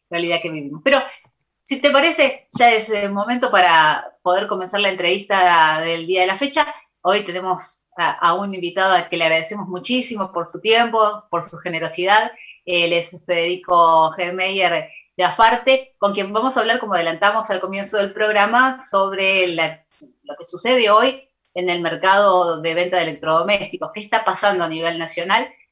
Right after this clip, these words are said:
Federico, Carolina Suárez y Ricardo Espinosa te saludan. ¿Cómo estás?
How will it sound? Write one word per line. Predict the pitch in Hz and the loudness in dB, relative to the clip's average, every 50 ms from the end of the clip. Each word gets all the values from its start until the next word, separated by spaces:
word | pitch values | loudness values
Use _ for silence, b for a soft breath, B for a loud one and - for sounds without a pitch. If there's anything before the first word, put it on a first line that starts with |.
| _ _ _ | _ _ _
Federico, | - 208 202 202 196 233 233 240 240 220 | 0 2 2 4 2 2 2 2 2 4
Carolina | 196 180 180 208 220 220 214 | 4 2 2 2 -2 -4 -4
Suárez | - 226 214 220 214 214 190 | -2 -2 -2 -2 -2 -4 -6
y | 190 202 214 214 208 - _ | -8 -8 -10 -10 -14 -12 _
Ricardo | - 180 190 196 202 208 | -6 -4 -2 0 0 0
Espinosa | 202 196 190 185 190 190 202 | -2 -4 -8 -8 -6 -4 -6
te | 180 170 | -6 -6
saludan. | - - 170 170 165 160 156 156 151 151 - | -6 -8 -6 -4 -2 -2 -2 -4 -6 -8 -6
¿Cómo | - 190 185 190 | -4 -4 -4 -2
estás? | 190 - 175 180 - - - - _ | -2 0 0 -2 -2 -4 -10 -18 _